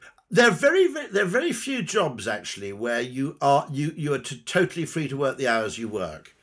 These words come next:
Um, and the reason for that is, even if you're a plumber, now, in theory, you could say, "I'm a plumber, I don't work on Fridays."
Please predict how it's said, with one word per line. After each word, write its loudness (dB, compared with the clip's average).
Um, 2
and 0
the 2
reason 0
for 0
that 4
is, 0
even -4
if -4
you're 6
a 4
plumber, 2
now, -2
in -4
theory, 0
you -10
could -10
say, 0
"I'm -2
a -12
plumber, 0
I 0
don't -2
work -8
on -12
Fridays." -8